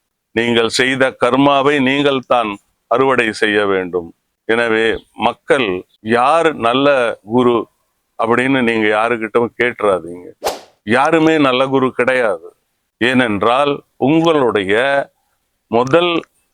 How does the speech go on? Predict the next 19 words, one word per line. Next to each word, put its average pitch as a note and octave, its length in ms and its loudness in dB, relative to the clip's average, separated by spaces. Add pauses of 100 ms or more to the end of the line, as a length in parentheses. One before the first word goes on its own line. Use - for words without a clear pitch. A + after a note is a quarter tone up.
(180)
இயலாமை C#3+ 540 0
என்னவென்றால் A2+ 680 -2
உங்கள் A#2+ 440 0
குறைகளை D3+ 560 0
சொல்லி A#2+ 340 -2
அழுவது. A2 440 0 (580)
"ஐயா, C#3+ 160 2
நான் C3 220 0 (100)
பிழைப்பதற்கு, D#3 760 0
நான் C3+ 260 2
நன்றாக D3+ 460 2
வருவதற்கு D3 640 2
ஏதேனும் B2+ 400 -2
உங்களால் A#2+ 380 0
சொல்ல A2+ 200 -2
முடியுமா?" A#2 400 -2
என்று A2 220 -4
கேட்டால் A2+ 400 -2
பரவாயில்லை. G2 600 -2